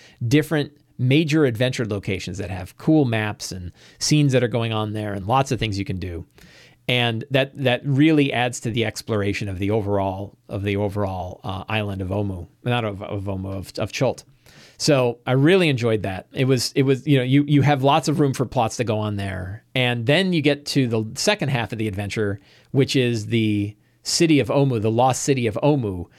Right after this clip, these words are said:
and then to the final act, which is going into the Tomb of the Nine Gods, this, this really, really deadly dungeon. Unlike the other, the reason why Tomb is not, like, my number one or number two,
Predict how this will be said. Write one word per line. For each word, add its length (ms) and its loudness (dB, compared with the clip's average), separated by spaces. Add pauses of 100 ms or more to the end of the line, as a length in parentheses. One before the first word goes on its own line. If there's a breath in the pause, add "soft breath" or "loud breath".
(200 soft breath)
and 120 2
then 260 2
to 120 0
the 80 -2
final 460 0
act, 260 -6
which 240 -4
is 140 -4
going 320 2
into 580 0 (360 soft breath)
the 180 0
Tomb 260 4
of 80 2
the 80 0
Nine 300 -2
Gods, 460 -6
this, 240 -6
this 340 -6
really, 760 0
really 640 -2 (500)
deadly 440 -4
dungeon. 500 -10 (160)
Unlike 380 2
the 100 6
other, 220 2
the 80 4
reason 300 4
why 120 4
Tomb 320 0
is 140 -4
not, 280 -2
like, 220 -6
my 100 -6
number 220 -6
one 240 2
or 60 -2
number 180 -4
two, 420 4